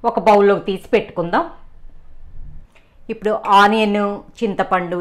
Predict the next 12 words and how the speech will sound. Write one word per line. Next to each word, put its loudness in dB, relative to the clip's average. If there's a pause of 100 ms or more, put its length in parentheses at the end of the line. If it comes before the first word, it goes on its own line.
(100)
చిన్నుల్లిపాయలు -4 (680)
ఇట్లా 0
వేయించి -4
పెట్టుకున్నాం -6
కదా, 0 (460)
దాన్ని 2
కూడా 2 (440)
ఇదే 6 (140)
జార్లోకి 0 (560)
వేసుకొని -4 (120)
గ్రైండ్ 0
చేసుకుందాం. -8